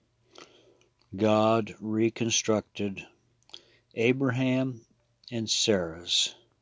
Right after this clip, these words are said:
bodies of old age, done restoration of the organs,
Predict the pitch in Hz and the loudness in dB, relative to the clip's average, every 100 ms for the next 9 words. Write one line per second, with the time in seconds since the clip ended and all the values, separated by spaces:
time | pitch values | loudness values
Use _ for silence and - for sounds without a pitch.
0 | - 107 104 101 85 95 - - - - | -16 -6 0 0 0 -6 -8 -6 -6 -12
1 | _ _ _ - _ _ _ _ - - | _ _ _ -20 _ _ _ _ -14 -14
2 | _ _ - 101 - 117 127 135 107 92 | _ _ -8 -6 -2 2 4 6 4 2
3 | 87 - - - - - _ _ - 113 | -4 -4 -4 -4 -10 -20 _ _ -2 0
4 | 104 98 107 131 - 131 120 110 107 - | 0 0 2 2 2 2 4 6 4 0
5 | 107 - 101 110 101 - 110 92 87 92 | -4 -6 -6 -4 -4 0 0 0 -8 -8
6 | - - | -6 -6